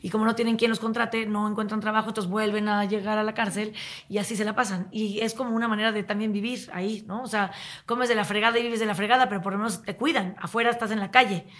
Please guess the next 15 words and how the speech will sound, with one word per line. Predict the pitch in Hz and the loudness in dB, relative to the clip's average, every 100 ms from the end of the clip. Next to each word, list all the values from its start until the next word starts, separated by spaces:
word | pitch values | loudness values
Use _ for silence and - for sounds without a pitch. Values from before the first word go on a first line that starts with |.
| - | -20
Entonces, | - 196 226 - - - - - - _ _ _ _ _ _ _ _ _ _ _ _ _ _ | -8 -4 -2 -4 -10 -20 -20 -20 -20 _ _ _ _ _ _ _ _ _ _ _ _ _ _
nos | 226 220 | -2 -2
pusimos | 220 247 262 | -2 -2 0
de | 240 | 0
acuerdo | 233 226 226 | 0 -2 0
con | 220 294 | 0 2
muchos | 381 392 | 2 4
programas | 277 226 233 233 | 4 4 2 2
de | |
la | 208 | 0
ciudad | 180 214 | 0 0
de | |
San | 220 196 | 2 0
Francisco, | 185 180 196 208 240 - - _ - - - - - 240 | 0 0 -2 -2 -4 -6 -20 _ -20 -20 -20 -20 -8 -4
Y | 240 240 277 - | -2 0 -2 -4